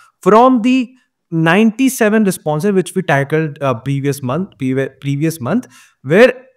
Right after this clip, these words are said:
people got shortlisted in the respective company. Let it be T C S, let it be Infosys, Deloitte, and, uh, Cognizant, Capgemini, and much more. So I used to circulate everything to take the rating from the mentors who is taking, and the mentors are from, uh,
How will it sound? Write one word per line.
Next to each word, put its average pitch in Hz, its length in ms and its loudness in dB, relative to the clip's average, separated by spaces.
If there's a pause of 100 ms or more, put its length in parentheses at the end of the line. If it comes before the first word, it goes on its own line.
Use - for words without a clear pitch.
(680)
people 190 320 0
got 165 280 2
shortlisted 180 540 -2
in 185 80 -4
the 208 60 -4
respective 147 440 -6
company. 117 260 -6
Let 135 180 -4
it 156 120 -4
be 160 100 -4
T 156 180 -6
C 170 160 -4
S, 160 120 -4
let 139 120 -4
it 147 140 -4
be 143 120 -2
Infosys, 147 560 -2 (180)
Deloitte, 156 520 0 (300)
and, 139 340 0
uh, 123 260 2 (440)
Cognizant, 165 680 4
Capgemini, 160 720 2
and 170 160 0
much 135 280 -2
more. 107 160 -6 (200)
So 170 120 -4
I 147 100 4
used 170 240 4
to 202 60 -2
circulate 165 420 -2
everything 156 480 -4
to 160 180 -6
take 139 260 -4
the 147 300 4 (240)
rating 139 300 -2
from 139 220 -6
the 131 80 -2
mentors 123 320 -4
who 135 140 -2
is 127 180 -6
taking, 120 340 -12
and 143 160 -2
the 127 60 2
mentors 143 420 -4
are 135 220 -2
from, 226 220 0 (340)
uh, 127 160 0